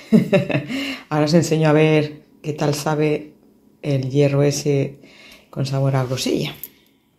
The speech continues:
Bueno, aquí estoy desayunando. Jolines, llevo el pijama rojo. <laughs> Ideal para el día de San Valentín, ¿eh? <laughs> Ni hecho aposta.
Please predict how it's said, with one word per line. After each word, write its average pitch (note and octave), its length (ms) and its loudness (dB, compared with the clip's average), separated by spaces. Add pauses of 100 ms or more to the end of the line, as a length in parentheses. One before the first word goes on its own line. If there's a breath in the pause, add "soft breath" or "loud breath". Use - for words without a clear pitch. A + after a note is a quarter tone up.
(160)
Bueno, D#3+ 500 0
aquí D#3 220 -4
estoy D3+ 220 0
desayunando. D3 880 2
Jolines, E3+ 380 0
llevo - 180 2
el F#3+ 80 0
pijama D#3+ 400 -2
rojo. - 400 -4
<laughs> - 1200 -12
Ideal F3+ 420 0
para G#3 200 2
el G3 60 4
día G3 100 4
de F3 60 -2
San E3+ 180 -2
Valentín, D#3 480 0
¿eh? A3+ 200 0
<laughs> G3+ 60 4
Ni G#3+ 140 8
hecho G3 200 2
aposta. F3+ 540 -8